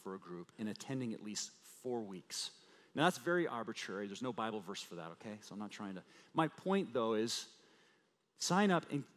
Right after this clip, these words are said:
commit to staying long enough that you can kinda go, "Okay, I can, I feel the relationship starting to form." Does that make sense? I mean, i-, ideally, you'd stay the whole time,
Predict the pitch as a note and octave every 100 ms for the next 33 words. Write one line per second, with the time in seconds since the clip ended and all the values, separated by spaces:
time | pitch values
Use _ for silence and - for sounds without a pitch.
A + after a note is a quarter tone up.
0 | - C#3 E3 G3 D#3+ - E3+ F3 D#3+ B2
1 | C#3+ D#3+ D#3+ C3 C3+ A#2+ B2 C3+ B2 A2+
2 | A2 C#3 C3+ A2+ A#2+ - A#2 - - C#3
3 | A#2+ G#2 - A2 G#2 A2 - F2+ F#2+ -
4 | G#2 F#2 D#2 F2+ - F#2+ C2+ - - C3+
5 | F#3 F#3 - D#3+ E3+ E3 G3 D#3+ F#3 C#3+
6 | G2+ - F2 D#2 - D#2+